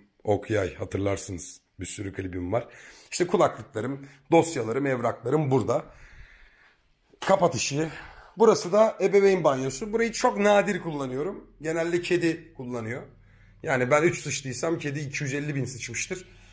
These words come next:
Ama çok böyle misafir falan geldiğinde tıkandığımda ne yapıyorum? Buraya giriyorum. Patır patır. Evet, burayı kapatabiliriz. Hatta orada bok kalmış. Onu almam lazım ya.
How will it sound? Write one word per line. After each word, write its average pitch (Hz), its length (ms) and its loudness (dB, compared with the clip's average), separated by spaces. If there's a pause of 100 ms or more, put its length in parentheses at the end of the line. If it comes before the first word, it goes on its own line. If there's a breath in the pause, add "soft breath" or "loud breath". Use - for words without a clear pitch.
(140 soft breath)
Ama 156 200 4
çok 156 260 0
böyle 151 120 4
misafir 151 420 2
falan 147 300 0
geldiğinde 135 420 -2
tıkandığımda 139 800 0 (420 loud breath)
ne 120 80 2
yapıyorum? 127 680 0
Buraya 110 540 -2
giriyorum. 113 640 -4 (380)
Patır - 500 -10
patır. - 520 -8 (420 loud breath)
Evet, 135 160 -2
burayı 123 160 2
kapatabiliriz. 113 800 -2
Hatta - 240 -10
orada 98 260 -6
bok 107 220 -4
kalmış. 87 340 -8
Onu 101 100 -6
almam 95 380 -4
lazım 82 340 -10
ya. 90 140 -14